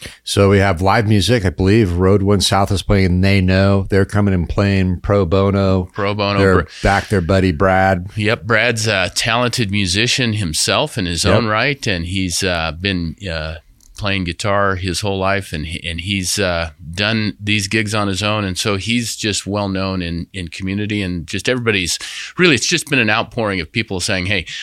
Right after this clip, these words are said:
Speaker 2: I'm gonna step up. How can I help?" And, uh, we've just had just people come left and right to,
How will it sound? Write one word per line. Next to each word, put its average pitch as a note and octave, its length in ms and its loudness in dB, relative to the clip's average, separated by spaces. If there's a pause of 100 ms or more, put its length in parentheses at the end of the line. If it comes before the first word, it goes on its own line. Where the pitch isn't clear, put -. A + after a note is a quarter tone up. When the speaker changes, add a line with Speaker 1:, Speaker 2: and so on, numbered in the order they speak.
(260)
Speaker 2:
I'm A2 160 0
gonna G2 160 0
step G2 260 -2
up. F#2+ 160 -4
How G2 160 -2
can F#2+ 140 -6
I F2 140 -2
help?" F2+ 400 -6 (120)
And, D#2+ 380 -8
uh, D2 260 -4 (140)
we've G2 140 -4
just F#2+ 200 -6
had F2 240 -6 (180)
just G2+ 360 -8 (400)
people G2 280 -6
come F2+ 240 -6
left F#2+ 240 -4
and F#2 100 -6
right E2+ 280 -4
to, D2+ 260 -10